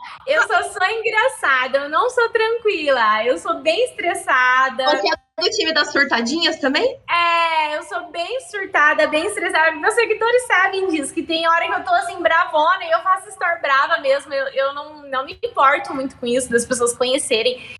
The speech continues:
Speaker 1: esse meu lado bravo. Eu, eu sou engraçada, mas eu também sou muito brava, sabe? Eu tenho um paviozinho bem curtinho. Então,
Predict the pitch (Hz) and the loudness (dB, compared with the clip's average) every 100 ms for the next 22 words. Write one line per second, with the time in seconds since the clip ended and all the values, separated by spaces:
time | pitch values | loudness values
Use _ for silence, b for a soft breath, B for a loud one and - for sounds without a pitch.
0 | - 233 240 262 247 247 269 240 220 220 | -4 -2 2 2 2 2 0 2 2 0
1 | 226 233 240 240 269 277 311 339 - 233 | -2 -8 -8 -6 -6 -2 0 0 2 2
2 | 233 262 339 320 302 302 294 311 330 302 | 2 2 0 -2 -4 -6 -4 -2 -2 -2
3 | 302 285 302 240 220 214 226 208 220 240 | -2 0 2 4 2 0 -2 -2 -4 -6
4 | 254 269 277 320 330 330 320 403 453 440 | 0 -2 0 -4 -2 -2 -4 0 0 0
5 | 440 359 262 214 196 B B - _ _ | -2 0 0 0 -6 B B -20 _ _
6 | 269 302 311 294 330 349 349 339 320 302 | 0 2 2 2 4 2 2 0 -2 -4